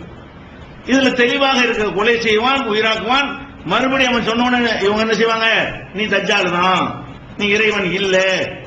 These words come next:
இப்படிலாம் நடக்கும்னு ரசூல் எங்களுக்கு சொல்லிட்டாங்க, அதை தான் செஞ்சிருக்கிற, ரெண்டாவது அவனுக்கு செய்ய முடியாதுன்னு சொல்லிட்டாங்க, இப்ப செய் பார்ப்போம்." அப்ப தஜ்ஜால் வந்து அவன் இறைவனை இல்ல, அவன்கிட்ட எந்த சக்தியும் இல்லைங்கிற அந்த வினாடி நிரூபிக்கப்படுது.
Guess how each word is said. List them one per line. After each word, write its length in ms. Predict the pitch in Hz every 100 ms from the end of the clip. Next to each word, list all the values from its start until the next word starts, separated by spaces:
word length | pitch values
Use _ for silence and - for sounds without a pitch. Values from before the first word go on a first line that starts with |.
| -
இப்படிலாம் 440 | 185 214 240 247
நடக்கும்னு 380 | 214 220 262 269
ரசூல் 180 | 233 233
எங்களுக்கு 300 | 214 190 196
சொல்லிட்டாங்க, 380 | 202 190 170 165 190 165 120 - - -
அதை 200 | 190 208
தான் 180 | 240 196
செஞ்சிருக்கிற, 480 | 202 202 165 170 185 185 139 - -
ரெண்டாவது 380 | 202 247 269 254
அவனுக்கு 220 | 240 214
செய்ய 240 | 208 233
முடியாதுன்னு 500 | 220 233 247 285 262
சொல்லிட்டாங்க, 380 | 226 202 185 175 190 165 127 - - 226
இப்ப 160 | 247
செய் 200 | 240 254
பார்ப்போம்." 600 | 214 202 190 196 208 175 - - - - - - - -
அப்ப 240 | 220 226 240
தஜ்ஜால் 680 | 190 180 185 240 254 254 240
வந்து 320 | 226 226 262 285 269 - - - 196
அவன் 260 | 214 208
இறைவனை 520 | 208 240 240 240 233
இல்ல, 200 | 220 226
அவன்கிட்ட 240 | 220 208 202
எந்த 240 | 226 233
சக்தியும் 480 | 214 220 247 226 214
இல்லைங்கிற 440 | 226 240 233 233
அந்த 320 | 254 202 233 220
வினாடி 320 | 247 285 294
நிரூபிக்கப்படுது. 600 | 262 254 220 185 156